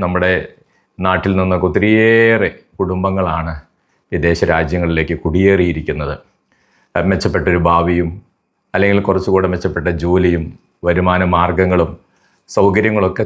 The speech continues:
തേടിയാണ് പോയെങ്കിലും, പോകുന്നതെങ്കിലും അവിടെ ചെല്ലുമ്പോൾ ഒരു പുതിയ ദേശത്തിൻ്റെ,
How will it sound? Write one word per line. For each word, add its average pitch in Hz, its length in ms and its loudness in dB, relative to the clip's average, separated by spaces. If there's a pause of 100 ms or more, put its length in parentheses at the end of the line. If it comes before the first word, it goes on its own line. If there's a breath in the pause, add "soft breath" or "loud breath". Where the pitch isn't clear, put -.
തേടിയാണ് 87 440 -2
പോയെങ്കിലും, 80 440 -4 (300)
പോകുന്നതെങ്കിലും 87 720 2 (400)
അവിടെ 92 280 0
ചെല്ലുമ്പോൾ 80 420 -2 (800 soft breath)
ഒരു 98 180 4
പുതിയ 95 180 2 (160)
ദേശത്തിൻ്റെ, 82 560 -4